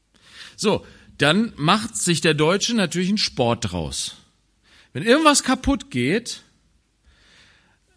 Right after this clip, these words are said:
wenn du deine eigenen Sachen kaputt machst, springt die Haftpflicht nicht ein. Nur wenn du fremdes Gut kaputt machst. Also, wie machen wir es dann?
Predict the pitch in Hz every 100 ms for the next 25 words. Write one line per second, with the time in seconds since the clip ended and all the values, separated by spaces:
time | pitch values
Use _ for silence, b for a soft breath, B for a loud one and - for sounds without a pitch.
0 | _ _ _ _ _ _ _ _ _ _
1 | _ _ - 113 117 123 131 120 113 113
2 | 113 - _ - 123 196 254 247 151 123
3 | 117 95 131 113 117 104 117 92 127 -
4 | 92 85 80 - - _ _ _ - -
5 | 131 156 151 147 - - 156 - 143 120
6 | 147 139 98 139 127 151 160 151 - 175
7 | 185 220 113 - - 95 - 101 - 98
8 | - 80 - - - - - _ _ _
9 | b b b b b - 220 208 113 104
10 | 113 220 285 254 285 175 135 - 117 90
11 | 78